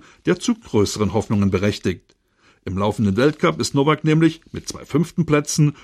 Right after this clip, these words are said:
schon in die erweiterte Weltspitze vorgedrungen. Er schaffte diese Platzierungen beim Verfolgungsrennen über fünfzehn Kilometer im finnischen Ruka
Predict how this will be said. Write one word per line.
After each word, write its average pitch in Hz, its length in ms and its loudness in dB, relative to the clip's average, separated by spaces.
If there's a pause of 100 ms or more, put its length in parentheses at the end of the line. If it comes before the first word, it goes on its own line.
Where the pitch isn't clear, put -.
(140)
schon 202 280 0
in 202 160 2
die 226 120 -2
erweiterte 190 580 -2
Weltspitze 139 760 0
vorgedrungen. 92 840 -2 (560)
Er 175 80 2
schaffte 226 320 0
diese 147 240 2
Platzierungen 156 680 2
beim 113 160 2
Verfolgungsrennen 147 800 0
über 95 140 -8
fünfzehn 147 560 -4
Kilometer 139 480 2
im 104 120 0
finnischen 107 380 -2
Ruka 151 460 0